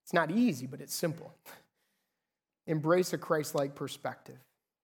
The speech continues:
Count others as more significant than yourselves. Outdo one another in showing honor, Romans twelve.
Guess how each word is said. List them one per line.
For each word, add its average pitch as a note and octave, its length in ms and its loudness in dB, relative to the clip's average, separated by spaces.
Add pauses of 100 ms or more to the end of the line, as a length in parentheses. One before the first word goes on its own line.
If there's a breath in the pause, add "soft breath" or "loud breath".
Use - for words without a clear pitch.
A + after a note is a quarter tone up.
(1080)
Count A3+ 280 2
others G3 420 4
as E3 160 0
more G#3 400 2 (260 loud breath)
significant F3+ 800 0
than F#3 140 0
yourselves. F3 640 0 (100)
Outdo G#3 760 4 (1300)
one F#3 140 6
another F#3+ 340 6
in C#3+ 100 0
showing F#3 380 2
honor, F3+ 240 4
Romans D#3+ 340 -2
twelve. F#3 460 2